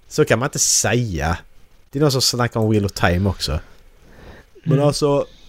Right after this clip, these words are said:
Speaker 1: det är ju en slog där i mitten på... på sju, sju, mellan sju, bo-, bok sju och tio, det är bara en slog att ta sig igenom.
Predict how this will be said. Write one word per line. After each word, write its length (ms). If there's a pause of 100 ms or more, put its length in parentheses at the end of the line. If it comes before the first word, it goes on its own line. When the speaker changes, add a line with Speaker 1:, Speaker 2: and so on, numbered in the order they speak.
(300)
Speaker 1:
det 60
är 80
ju 60
en 60
slog 380
där 160
i 20
mitten 440
på... 500
på 340 (800)
sju, 200 (240)
sju, 340
mellan 340
sju, 120
bo-, 320 (500)
bok 220
sju 220
och 80
tio, 300
det 60
är 40
bara 100
en 60
slog 300
att 60
ta 120
sig 160
igenom. 320